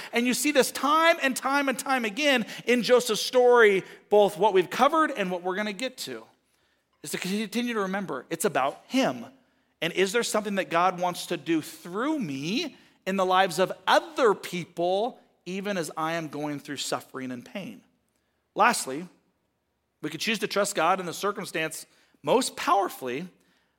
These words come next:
by remembering what God has already done.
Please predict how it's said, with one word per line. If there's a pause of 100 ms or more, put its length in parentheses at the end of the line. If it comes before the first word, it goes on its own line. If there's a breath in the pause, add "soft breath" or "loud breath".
(140)
by
remembering (560)
what
God
has
already
done.